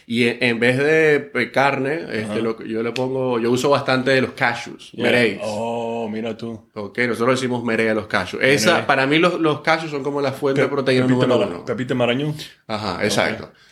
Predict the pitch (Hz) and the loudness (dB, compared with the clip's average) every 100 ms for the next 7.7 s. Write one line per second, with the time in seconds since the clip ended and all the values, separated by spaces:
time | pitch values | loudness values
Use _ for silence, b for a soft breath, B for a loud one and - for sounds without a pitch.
0 | b b - 123 120 - 120 123 135 151 | b b -2 0 0 2 4 6 4 2
1 | 165 175 170 160 165 175 160 147 139 165 | 2 4 4 4 4 4 2 0 2 2
2 | 156 156 127 143 165 143 - 160 156 180 | 2 2 2 2 2 2 2 2 2 -2
3 | 196 - - 110 - 113 - 120 117 110 | -6 -16 -12 -12 -8 -6 -2 0 0 0
4 | 104 104 156 139 143 175 170 - 117 113 | 0 0 0 0 -2 -2 -4 -4 0 0
5 | - 120 117 117 113 - 123 92 - - | 2 2 2 -2 -2 0 0 -2 -10 -12
6 | _ _ 107 113 120 117 - 113 110 110 | _ _ -6 -4 -4 -4 0 2 2 0
7 | - 131 120 110 101 - - | 0 2 2 0 -4 -8 -16